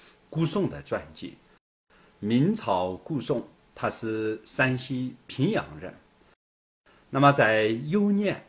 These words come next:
他呢在五台山罗侯寺出家了。那么他呢修行呢很精进，证得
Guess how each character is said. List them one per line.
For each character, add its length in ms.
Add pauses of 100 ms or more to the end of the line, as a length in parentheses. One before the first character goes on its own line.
(400)
他 160
呢 380
在 260
五 140
台 240
山 400 (300)
罗 200
侯 220
寺 400
出 180
家 200
了。 220 (760)
那 100
么 120
他 280
呢 180
修 220
行 200
呢 300
很 300
精 280
进， 240 (300)
证 260
得 300